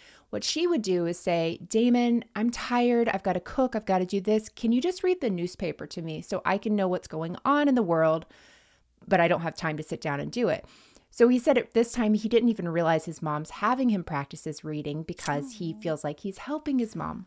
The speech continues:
Speaker 1: Isn't that so sweet?
Speaker 2: That's, I love that. She does sound like a great mom.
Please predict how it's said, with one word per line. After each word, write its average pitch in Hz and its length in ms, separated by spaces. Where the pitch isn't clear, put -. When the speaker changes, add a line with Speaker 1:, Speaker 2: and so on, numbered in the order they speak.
Speaker 1:
Isn't 330 160
that 370 160
so 359 80
sweet? 269 440
Speaker 2:
That's, 294 380
I 285 140
love 269 320
that. 196 220
She - 160
does 220 240
sound 170 180
like - 140
a - 40
great - 220
mom. 80 300